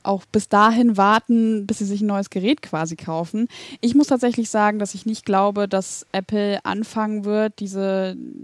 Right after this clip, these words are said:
ja, diese neuen Prozessoren eben in den höheren Geräteklassen zu verbauen, also mit den höheren Konfigurationen.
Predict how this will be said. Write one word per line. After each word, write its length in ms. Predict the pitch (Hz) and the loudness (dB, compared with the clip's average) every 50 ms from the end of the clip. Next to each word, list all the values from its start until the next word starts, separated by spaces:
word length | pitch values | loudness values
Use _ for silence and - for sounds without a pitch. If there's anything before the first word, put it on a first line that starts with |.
| - - - - - _ - | -14 -14 -16 -16 -18 _ -16
ja, 160 | - 185 185 | -12 -10 -10
diese 200 | 175 170 170 175 | -10 -10 -8 -8
neuen 220 | 190 190 190 196 196 | -8 -6 -6 -6 -8
Prozessoren 600 | 190 - 196 - 190 - - 196 190 196 196 202 | -8 -10 -10 -10 -12 -10 -8 -4 -2 -2 -2 -2
eben 280 | - 185 185 190 190 190 - - - - - - - _ | -4 -4 -4 -4 -6 -10 -12 -16 -20 -20 -20 -20 -14 _
in 160 | - 202 202 | -4 -4 -2
den 260 | 190 190 190 190 196 180 - - | 0 0 -2 -2 -4 -6 -8 -6
höheren 600 | 175 208 226 240 233 220 208 208 202 202 202 196 | -4 0 0 2 0 0 0 -2 -2 -4 -6 -6
Geräteklassen 680 | - 185 175 185 190 - - 277 - 277 277 - 311 294 | -6 -8 -6 -6 -6 -6 -6 -4 -2 -2 0 0 0 0
zu 100 | - 302 | 0 -2
verbauen, 520 | - - 311 294 - 285 285 294 311 330 359 349 | -4 -2 -2 -2 -2 -2 0 0 0 0 0 -2
also 300 | - 226 202 202 202 202 | -4 -4 -4 -4 -4 -4
mit 180 | 202 202 202 | -4 -6 -6
den 200 | - 202 196 180 | -6 -6 -6 -2
höheren 340 | 202 220 233 247 247 254 247 | -2 0 0 0 0 -2 -4
Konfigurationen. 1000 | 233 - 240 240 247 - - 240 - 247 247 240 240 - - 247 240 240 240 247 | -4 -4 -4 -6 -6 -6 -8 -8 -6 -4 -4 -4 -6 -6 -4 -4 -2 -2 -2 -2